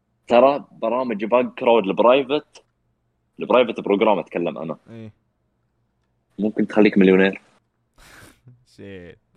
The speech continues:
Speaker 1: حرفي-، حرفيا، والله أعرف ناس، أنا حرفيا، يعني، مدخولهم ست أرقام في الشهر، ترى، من
Speaker 2: ما
Speaker 1: باك
Speaker 2: شاء
Speaker 1: كراود،
Speaker 2: الله.
Speaker 1: من private بروجرام. إيه.
Speaker 2: ما شاء الله.
Speaker 1: فباك كراود لما تبغى تلعب، العب على حتة البرايفت.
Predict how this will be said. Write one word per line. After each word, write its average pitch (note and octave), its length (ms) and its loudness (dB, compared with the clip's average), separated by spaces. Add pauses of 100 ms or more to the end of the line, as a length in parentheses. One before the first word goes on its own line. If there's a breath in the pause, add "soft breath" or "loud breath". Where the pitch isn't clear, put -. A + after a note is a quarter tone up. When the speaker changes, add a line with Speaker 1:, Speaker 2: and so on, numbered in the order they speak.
(160)
Speaker 1:
حرفي-، C3 580 2
حرفيا، C#3 840 -2
والله A#2+ 320 -2
أعرف A2 280 -2
ناس، A#2 300 -12
أنا A#2 220 -12
حرفيا، G#2+ 480 -6
يعني، D#2 600 -10 (960)
مدخولهم C3 540 2
ست - 260 -8
أرقام G#2+ 300 0
في - 80 -16
الشهر، F2+ 500 -10
ترى، D#2+ 180 -4 (540)
من - 120 -8
Speaker 2:
ما E2+ 80 -4
Speaker 1:
باك E2 160 2
Speaker 2:
شاء - 100 -12
Speaker 1:
كراود، E2+ 180 2
Speaker 2:
الله. D2+ 120 -6
Speaker 1:
من D2 100 -6
private D2+ 340 0
بروجرام. D#2+ 560 -2 (320)
إيه. D#2+ 240 -6 (880)
Speaker 2:
ما G2+ 140 -20
شاء D#2+ 240 -20
الله. E2+ 340 -20 (800)
Speaker 1:
فباك G2 600 4
كراود C#3 280 0
لما A#2+ 240 -6
تبغى A#2+ 220 -12
تلعب، B2 260 -8
العب G#2 200 -8
على F#2+ 120 -8
حتة G#2 320 -16
البرايفت. E2 400 -4